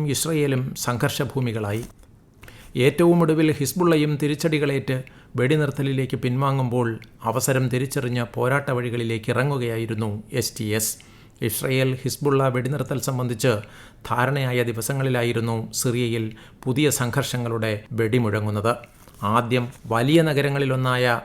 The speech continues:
അലപ്പോ കീഴടക്കി മുന്നോട്ട്. പിന്നീട് ഡമാസ്കസിലേക്കുള്ള വഴിയിൽ എസ് ടി എസിന് കാര്യമായ ചെറുത്തുനിൽപ്പ് നേരിടേണ്ടി വന്നില്ല എന്നതാണ് യാഥാർത്ഥ്യം. പതിമൂന്ന് വർഷത്തെ പോരാട്ടത്തിന് വെറും പതിനൊന്ന് ദിവസങ്ങൾ കൊണ്ട് വിജയകരമായ പര്യവസാനം.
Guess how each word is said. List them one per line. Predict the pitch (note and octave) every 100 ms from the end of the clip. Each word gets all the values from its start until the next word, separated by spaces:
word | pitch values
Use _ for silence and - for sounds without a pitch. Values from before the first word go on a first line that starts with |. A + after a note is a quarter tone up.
| - -
അലപ്പോ | A2+ B2 B2+ - C#3+
കീഴടക്കി | C#3 B2 B2 A#2+ - A2 G#2+ A3
മുന്നോട്ട്. | A#2+ A2 A2 G#2 B2+ - - -
പിന്നീട് | B2+ A#2 B2 A#2 A2 - - - -
ഡമാസ്കസിലേക്കുള്ള | A#2+ B2 D3 D3 C#3 - B2 A#2 A#2+
വഴിയിൽ | A#2 A2+ A#2 A2 G#2 -
എസ് | A#2 -
ടി | D3+
എസിന് | B2 - A#2+
കാര്യമായ | A2+ A2+ C3 A#2 A2+ A2
ചെറുത്തുനിൽപ്പ് | B2 B2 C#3 B2 A2 A2+ A2+ -
നേരിടേണ്ടി | A#2 A2 A#2+ A#2+ A#2 A2
വന്നില്ല | G#2+ B2 B2 A#2
എന്നതാണ് | A2 G#2+ G#2+ G#2 G2+ G2 - A#2
യാഥാർത്ഥ്യം. | G#2 - - A2+ A2 - - _ _ _
പതിമൂന്ന് | C#3+ D#3 F#3+ G3+
വർഷത്തെ | G3+ F3+ F3+ F3+
പോരാട്ടത്തിന് | - D3+ E3 E3+ - E3 D#3+
വെറും | C#3+ C#3 C#3
പതിനൊന്ന് | D#3+ D#3 E3+ F3
ദിവസങ്ങൾ | D3+ D3+ D#3+ D3+
കൊണ്ട് | D3 C#3+ C#3
വിജയകരമായ | C3+ D3+ D#3 D3+ D3 C#3 C3+
പര്യവസാനം. | B2 A#2 A2 G#2+ G#2+ G#2+